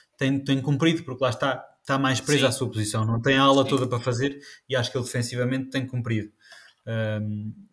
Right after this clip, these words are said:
Speaker 1: pá, solução pode ser o João Pedro Paes, neste
Speaker 2: João
Speaker 1: caso
Speaker 2: Pedro
Speaker 1: da
Speaker 2: Paes,
Speaker 1: defesa.
Speaker 2: era isso que eu me estava a lembrar, eh, tentar
Speaker 1: Pronto.
Speaker 2: eventual-,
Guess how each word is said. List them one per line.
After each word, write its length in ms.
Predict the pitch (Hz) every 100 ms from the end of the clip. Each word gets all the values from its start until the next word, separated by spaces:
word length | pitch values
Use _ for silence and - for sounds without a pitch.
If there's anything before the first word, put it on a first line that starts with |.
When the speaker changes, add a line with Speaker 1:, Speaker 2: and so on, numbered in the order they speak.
| -
Speaker 1:
pá, 260 | - 190 - - _ _
solução 540 | - 139 131 156 156
pode 240 | 165 190 190
ser 160 | 202
o 20 | 190
João 160 | 196
Pedro 240 | 196 220 214
Paes, 300 | 190 180 175
neste 180 | 131
Speaker 2:
João 120 | 131 127
Speaker 1:
caso 120 | 117
Speaker 2:
Pedro 160 | 110
Speaker 1:
da 20 | 117
Speaker 2:
Paes, 160 | 151
Speaker 1:
defesa. 80 | 147
Speaker 2:
era 100 | 151
isso 100 | 151
que 60 | 151
eu 40 |
me 20 |
estava 220 | 151 143
a 40 | 147
lembrar, 420 | 147 143 156 156
eh, 240 | 104 117
tentar 420 | 110 135 131 147 156
Speaker 1:
Pronto. 180 | 151 -
Speaker 2:
eventual-, 680 | 147 135 165 156 139 -